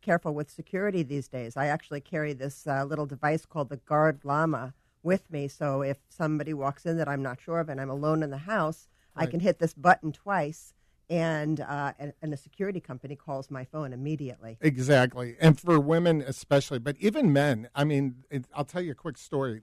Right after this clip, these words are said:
Speaker 2: This was really alarming. I was in a house one, this is probably about ten years ago. And I'm a, for you guys that can't see me on the radio,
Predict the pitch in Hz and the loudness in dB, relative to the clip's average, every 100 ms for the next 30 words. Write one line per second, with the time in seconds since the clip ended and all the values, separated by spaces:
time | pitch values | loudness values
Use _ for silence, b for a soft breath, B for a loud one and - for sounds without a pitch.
0 | 131 160 170 139 127 110 120 139 156 139 | -10 -8 -8 -6 -8 -8 -14 -8 -4 -4
1 | 123 127 120 113 107 - _ _ _ _ | -6 -10 -8 -8 -10 -18 _ _ _ _
2 | - 156 220 196 180 147 123 139 143 - | -2 0 0 -2 -4 -6 -4 -6 -6 -10
3 | 117 123 156 160 135 _ 139 139 120 123 | -14 -12 -10 -10 -12 _ -8 -6 -6 -10
4 | 110 - 147 135 139 135 127 120 104 120 | -14 -10 -6 -4 -4 -6 -12 -14 -18 -20
5 | _ 156 147 139 175 214 147 135 - _ | _ -4 -2 0 4 6 6 2 -14 _
6 | 170 139 160 147 135 117 135 117 - 123 | 2 2 4 4 4 0 -10 -12 -4 -4
7 | - 143 131 123 131 131 135 123 117 | -2 -2 0 -2 -6 -12 -14 -16 -18